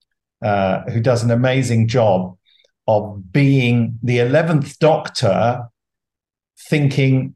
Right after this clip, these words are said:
he's various other incarnations, sort of channeling various other incarnations. So they, so he's not just doing a Jon Pertwee voice, he's doing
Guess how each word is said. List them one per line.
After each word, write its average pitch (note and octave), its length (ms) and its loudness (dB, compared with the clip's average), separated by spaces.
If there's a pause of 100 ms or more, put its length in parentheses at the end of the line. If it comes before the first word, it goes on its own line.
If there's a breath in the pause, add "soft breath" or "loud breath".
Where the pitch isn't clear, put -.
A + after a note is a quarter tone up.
(100)
he's C3 260 0
various B2+ 680 0
other C3+ 440 2
incarnations, G#2+ 880 -2
sort B2+ 140 0
of A#2+ 80 -6
channeling C3 520 2
various A#2+ 300 2
other C3+ 280 2
incarnations. A2 640 0
So C#3+ 100 0
they, C3+ 220 0 (120)
so D3+ 100 -2
he's D3+ 100 2
not - 240 2
just E3 280 0
doing C3+ 260 4
a A#2+ 60 4
Jon C3+ 300 4
Pertwee C#3 480 2
voice, G2+ 260 -4
he's A2+ 160 -6
doing B2+ 360 -2